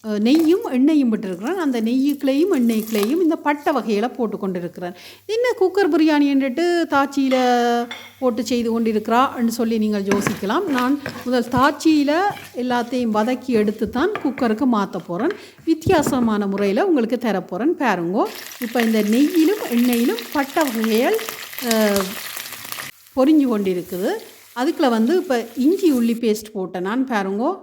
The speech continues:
அடுத்தது வெங்காயம் போட்டு கொண்டிருக்கிறேன், கருவேப்பிலையும் போட்டுட்டேன், போட்டு தான் வதக்கி கொண்டிருக்கிறேன். இது எல்லாத்தையும் போட்டு நல்லா வதக்கி எடுக்க வேணும்.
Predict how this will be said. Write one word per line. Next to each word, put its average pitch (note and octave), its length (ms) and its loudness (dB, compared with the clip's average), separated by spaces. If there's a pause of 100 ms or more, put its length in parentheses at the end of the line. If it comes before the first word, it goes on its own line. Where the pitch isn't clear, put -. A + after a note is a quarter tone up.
அடுத்தது A#3 520 -2
வெங்காயம் A#3 400 2
போட்டு F3+ 260 -8
கொண்டிருக்கிறேன், F3 600 -6
கருவேப்பிலையும் B3+ 680 0
போட்டுட்டேன், F3+ 460 -4 (400)
போட்டு B3+ 280 -2
தான் D#4 220 2
வதக்கி G#3+ 320 -2
கொண்டிருக்கிறேன். F3 680 -10 (240)
இது A3 180 -6
எல்லாத்தையும் A#3+ 400 0
போட்டு A3+ 280 -2
நல்லா C4 320 2
வதக்கி A#3+ 420 0
எடுக்க G3 440 -2
வேணும். D#3 240 -8